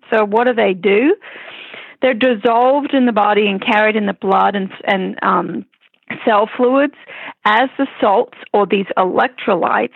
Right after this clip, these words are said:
dissolve in the blood and tissues of the body, um, they assist in preserving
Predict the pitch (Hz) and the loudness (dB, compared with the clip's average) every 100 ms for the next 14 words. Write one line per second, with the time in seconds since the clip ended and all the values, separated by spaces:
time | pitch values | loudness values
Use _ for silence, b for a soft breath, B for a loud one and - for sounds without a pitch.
0 | - 208 196 202 196 226 247 233 - 185 | -6 -4 0 2 2 2 0 0 0 0
1 | 175 185 190 - 226 208 196 196 185 185 | 2 0 -4 -2 -2 -2 -2 -2 0 0
2 | 180 175 196 B 262 B - 208 190 180 | 0 -2 -4 B -16 B -2 0 2 2
3 | 175 - - 190 214 196 202 196 202 - | -2 -6 -12 -2 0 2 2 2 0 -6
4 | _ _ - 196 - 247 - 247 233 - | _ _ -8 -8 -4 -4 -2 0 0 0
5 | 214 - 208 202 202 208 202 202 | -6 -2 0 2 0 -2 -2 -4